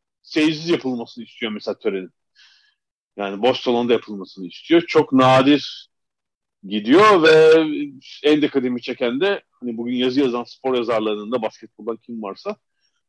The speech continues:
büyük bir hürmetle ona yaklaşmaları, ondan söz etmeleri. Ee, son şunu da bitireyim. Karim Abdul-Jabbar da kendi blogunda bir yazı yazdı.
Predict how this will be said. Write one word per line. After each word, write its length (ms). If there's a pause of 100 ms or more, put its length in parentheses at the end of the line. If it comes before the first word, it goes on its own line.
büyük 260
bir 280
hürmetle 640 (520)
ona 180
yaklaşmaları, 640
ondan 300
söz 180
etmeleri. 520 (640)
Ee, 260
son 240
şunu 220
da 120
bitireyim. 360
Karim 240
Abdul-Jabbar 680
da 60
kendi 360
blogunda 380
bir 60
yazı 200
yazdı. 420